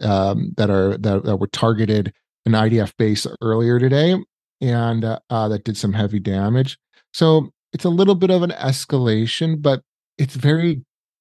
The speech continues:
it's, I almost see this as, like, s-, very gradual escalation in the North. It's not, like, just, like, a bunch of rockets all at once one day, right?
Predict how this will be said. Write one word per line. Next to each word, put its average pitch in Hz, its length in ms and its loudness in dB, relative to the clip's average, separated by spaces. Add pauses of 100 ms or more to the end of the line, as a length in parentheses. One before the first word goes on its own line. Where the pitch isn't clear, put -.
(160)
it's, - 240 -12 (140)
I 127 60 -6
almost 165 240 -4
see 185 100 0
this 160 160 -2
as, 113 140 -2
like, 107 140 -8 (100)
s-, - 340 -8
very 143 300 6
gradual 135 880 0 (420)
escalation 156 560 0
in 156 120 0
the 156 60 0
North. 165 440 -4 (240)
It's 135 120 0
not, 156 140 4
like, 135 140 4
just, 135 180 0
like, - 200 -10
a 127 100 -4
bunch 131 340 0
of 117 160 2
rockets 110 420 -2
all 101 200 -4
at 98 100 -6
once 95 320 -6
one 87 180 -6
day, 85 180 -6
right? 98 280 -2